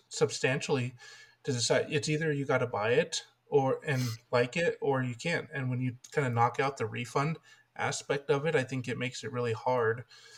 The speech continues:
to, you know, get into these games,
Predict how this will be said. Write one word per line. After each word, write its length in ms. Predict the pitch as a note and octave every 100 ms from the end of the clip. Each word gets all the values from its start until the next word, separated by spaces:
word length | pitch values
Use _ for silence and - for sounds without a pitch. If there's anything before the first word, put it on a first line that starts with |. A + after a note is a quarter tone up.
| -
to, 560 | - B2 A#2 A#2 A#2 A2+ - _ _ _
you 120 | C#3+
know, 420 | A#2+ A2 A2 G#2 _ _ _ _ _ _ -
get 180 | C#3 A#2+
into 220 | - G#3
these 280 | G3+ B2+ A2+
games, 500 | - A#2 A#2+ B2+ -